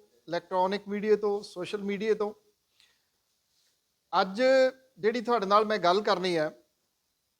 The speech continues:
ਉਹਦਾ ਮੁੱਖ ਜਿਹੜਾ ਮੁੱਦਾ ਉਹ ਇਹ ਹੈ ਕਿ ਕੱਲ੍ਹ ਮੈਡਮ ਨਵਜੋਤ ਕੌਰ ਸਿੱਧੂ ਹੋਰੀ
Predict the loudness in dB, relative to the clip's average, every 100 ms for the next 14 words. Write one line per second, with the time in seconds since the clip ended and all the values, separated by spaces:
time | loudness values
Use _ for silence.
0 | _ -2 4 6 8 6 -2 _ _ _
1 | _ _ _ _ _ -16 -2 0 0 -2
2 | 2 4 4 2 -8 _ _ _ _ _
3 | _ _ _ _ _ _ -8 -2 4 4
4 | 6 4 6 6 6 4 0 -2 0 4
5 | 4 2 -6 _ _ _ _ _ _ _
6 | _ 2 2 2 2 0 -10 _ _ _
7 | -4 -2 0 0 -2 -2 0 0 -2 -2
8 | 0 -2 -4 -10 -4 0 2 2